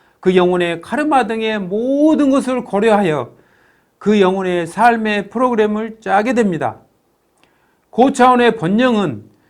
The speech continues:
자신의 에너지의 일부를 분화하여 아바타를 물질 세상에 내려보내어 물질 체험을 하게 하고요. 본령과 아바타 사이에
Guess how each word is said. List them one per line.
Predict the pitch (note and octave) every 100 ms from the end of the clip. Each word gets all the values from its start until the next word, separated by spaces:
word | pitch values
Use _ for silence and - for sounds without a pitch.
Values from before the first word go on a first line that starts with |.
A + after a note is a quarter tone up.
| _ -
자신의 | D#3+ G#3+ A3 G#3
에너지의 | F#3+ G3 F#3 F#3
일부를 | F3+ G#3+ G#3+ A#3 G#3+ G3+
분화하여 | - F#3+ A#3 G#3 E3 A#2+ - _ _ _ _ -
아바타를 | D3 F#3 F#3 E3+ F3 D#3+
물질 | F3 F3+ A3
세상에 | G#3 A3 G#3+ G#3+ F#3+
내려보내어 | F3 F#3+ F3+ F3+ F3+ G3+ A#3+ B3
물질 | E3+ E3 F#3 A3+ A3 -
체험을 | A#3 A#3 A3+ G#3+ D#3
하게 | A3 A3
하고요. | A#3+ F3 E3 D3 F3+ A3+ _ _ _ _ _ _ _ _
본령과 | - G3 A3+ A#3+ A3+ A3+ A3 G3
아바타 | B3 B3+ B3+ A3+
사이에 | A3 A#3+ A#3 F#3 A2+